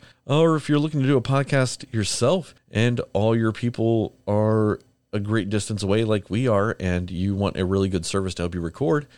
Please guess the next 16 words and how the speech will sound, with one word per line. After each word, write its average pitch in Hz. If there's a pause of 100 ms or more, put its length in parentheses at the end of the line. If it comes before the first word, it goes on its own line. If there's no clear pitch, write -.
(140)
um, 147
check 143
out 151
Ringer, 131 (200)
which 95
is 92 (280)
R 101
I 101 (100)
N 101
G 98 (400)
R, 135 (140)
no 92
E, 120 (300)
and, 143 (180)
uh, 139 (260)
y-, -